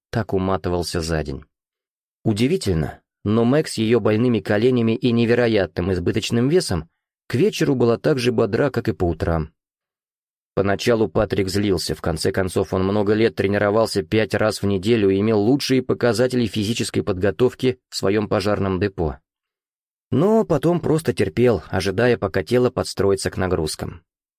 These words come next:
А заодно учился у Мэг, жадно вслушиваясь в каждое пояснение.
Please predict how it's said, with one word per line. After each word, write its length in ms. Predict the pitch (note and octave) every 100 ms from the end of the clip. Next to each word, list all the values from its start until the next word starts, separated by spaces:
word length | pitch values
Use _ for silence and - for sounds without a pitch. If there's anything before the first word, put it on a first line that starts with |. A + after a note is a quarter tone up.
| _
А 100 | G#2+
заодно 340 | G2+ C3+ E3+
учился 460 | B2+ - C#3+ B2+ A#2
у 80 | G#2
Мэг, 300 | C#3+ A#2 -
жадно 400 | E2+ A2+ A2 G#2
вслушиваясь 640 | - G#2+ B2+ B2 A#2 A2+
в 80 | -
каждое 420 | G#2+ G2+ F#2+ G2+
пояснение. 800 | F#2+ G2 G2 - E2 C#2+ C#2 C2